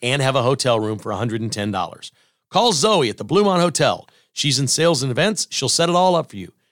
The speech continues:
Take a dozen dudes from work, man. Take the day off and go and have a good time. Do this. We got, still gonna have great golf weather the next six or eight weeks. The sixty degree days, fifties, sixties, seventies are gonna be fantastic.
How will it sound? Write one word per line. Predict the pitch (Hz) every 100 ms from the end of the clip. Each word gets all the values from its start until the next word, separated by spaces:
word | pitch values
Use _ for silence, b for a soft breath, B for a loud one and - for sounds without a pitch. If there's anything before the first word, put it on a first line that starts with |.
| _ _ -
Take | 226
a | 247
dozen | 180 240 208 226
dudes | 240 226
from | 214
work, | 202 247 240
man. | 160 180 220 208 _ _ _
Take | - 214
the | 240
day | 214 208
off | 180 185 156
and | 131
go | 107 156 185 190
and |
have | 123 151
a |
good | 135 156
time. | - 117 82 - _ _ _ _
Do | 240 269
this. | 190 - - - _ _ -
We | 170
got, | 214 -
still | - 233
gonna | 196 156
have | 123
great | 139 226 208
golf | 175 135 -
weather | 120 117
the | 117
next | 123 -
six | - -
or | 117
eight | 82
weeks. | 92 82 - - _ _ _
The | 117
sixty | - 202 - 175 175
degree | 156 156 180
days, | 160 165 160 -
fifties, | 196 - 175
sixties, | - 160 - 160
seventies | - 151 151 123
are |
gonna | 123
be | 110
fantastic. | - 104 92 170 180 233 226